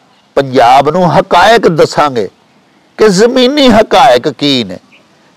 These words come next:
ਤੇ ਮੋਨੀਟਰਿੰਗ ਕਮੇਟੀਆਂ ਤੇ ਜ਼ਿਲ੍ਹੀ ਇੰਤਜ਼ਾਮੀਆਂ ਤੇ ਸਰਕਾਰੀ ਮਹਿਕਮੇ ਜਿਹੜੇ ਨੇ ਉਹਨਾਂ ਦੀ ਹੁਸਨੇ ਕਾਰਕਰਦਗੀ ਕੀ ਹੈ।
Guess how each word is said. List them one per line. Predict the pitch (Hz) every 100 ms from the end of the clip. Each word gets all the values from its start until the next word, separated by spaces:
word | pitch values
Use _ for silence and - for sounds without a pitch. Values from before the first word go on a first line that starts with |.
| -
ਤੇ |
ਮੋਨੀਟਰਿੰਗ | 175 175 180 185 180 226 202
ਕਮੇਟੀਆਂ | 202 170 156 175 220 233 _ _ _ _ -
ਤੇ | 160
ਜ਼ਿਲ੍ਹੀ | 151 170 180
ਇੰਤਜ਼ਾਮੀਆਂ | 196 190 180 156 139 165 190 208 _ _ _
ਤੇ | -
ਸਰਕਾਰੀ | 156 - 160 165 156 175
ਮਹਿਕਮੇ | 156 156 180 170 160
ਜਿਹੜੇ | 147 147
ਨੇ | 156 208 - 247
ਉਹਨਾਂ | 330 254
ਦੀ | 233
ਹੁਸਨੇ | 214 180 139 139
ਕਾਰਕਰਦਗੀ | 147 139 127 123 120 98 120 151 165
ਕੀ | - 185 175
ਹੈ। | 95